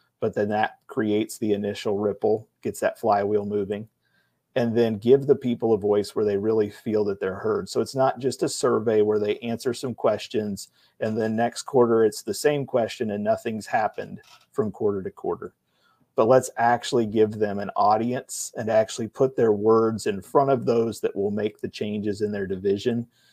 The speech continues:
And we've been able to benefit from that tremendously. And it can be things like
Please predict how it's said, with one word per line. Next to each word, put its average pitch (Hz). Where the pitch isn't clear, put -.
And 117
we've 120
been 113
able 107
to -
benefit 107
from 110
that 104
tremendously. 110
And 117
it -
can 123
be 120
things 123
like 107